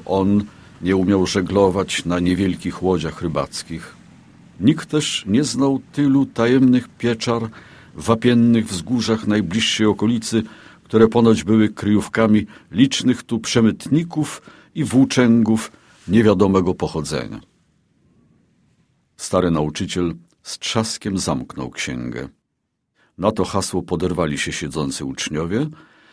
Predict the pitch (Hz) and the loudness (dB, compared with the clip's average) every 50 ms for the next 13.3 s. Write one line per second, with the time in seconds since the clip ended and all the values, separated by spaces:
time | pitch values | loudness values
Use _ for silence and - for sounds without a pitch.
0 | _ _ - 82 87 87 85 85 - - - 120 113 98 95 85 82 85 113 127 | _ _ -6 -2 -2 -2 -2 -2 -6 -4 -2 -2 0 2 0 0 2 2 2 2
1 | 104 95 80 - 90 73 69 69 78 117 156 151 165 190 185 - - - - _ | 2 0 -2 -2 -4 -4 -4 -2 -2 -2 -2 -2 -4 -6 -8 -8 -10 -14 -18 _
2 | _ 127 113 147 208 214 - 143 147 143 127 123 123 110 - - - 110 113 110 | _ -10 -8 -6 -6 -4 -2 -2 -2 -2 -2 -4 -4 -4 -4 -2 -2 -2 -2 -2
3 | - - 80 80 76 - - 131 127 117 110 - 123 117 110 110 - _ _ _ | -4 -6 -6 -6 -4 -4 -2 -2 -2 -4 -4 -4 -4 -4 -4 -6 -10 _ _ _
4 | _ _ _ _ - - _ _ - - 113 120 131 131 - - 180 170 160 123 | _ _ _ _ -20 -20 _ _ -4 -2 0 2 2 0 0 0 2 2 2 2
5 | 92 - 107 156 170 165 151 - - - - - - 123 113 113 120 131 135 127 | 2 0 0 0 2 2 0 -2 -6 -10 -10 -8 -6 -6 -2 2 4 6 6 6
6 | 127 120 - 113 110 95 104 98 85 85 69 58 57 57 53 - - - - - | 6 4 2 -2 -2 0 0 0 0 0 -2 -2 -4 -10 -12 -14 -16 -18 -20 -20
7 | _ _ _ _ _ _ _ _ _ _ _ _ _ _ _ _ _ _ _ _ | _ _ _ _ _ _ _ _ _ _ _ _ _ _ _ _ _ _ _ _
8 | _ _ _ - 87 85 82 85 - - - 131 135 135 139 139 139 131 - _ | _ _ _ -4 -2 -2 -2 -4 -6 -4 -2 0 0 2 2 2 0 -2 -4 _
9 | _ _ - - 107 113 113 - 117 113 113 - - 110 - 120 107 - - - | _ _ -8 -4 -4 -4 -4 -4 -8 -10 -6 -2 0 0 0 -2 -4 -8 -10 -10
10 | - - - - - _ _ _ _ _ _ _ _ _ _ _ _ _ _ _ | -10 -10 -10 -12 -14 _ _ _ _ _ _ _ _ _ _ _ _ _ _ _
11 | _ - 160 156 - 208 196 175 160 - - - 135 143 143 139 135 - 123 123 | _ -8 -8 -6 -4 -2 0 0 -2 -2 -4 -2 0 2 2 2 0 0 0 0
12 | 120 107 110 113 - - - - 76 98 110 110 110 - - - 104 110 123 117 | 2 2 2 0 -2 -2 -6 -6 0 2 2 2 2 0 -2 2 4 4 6 4
13 | 90 78 78 78 80 78 | 4 2 -2 -6 -6 -8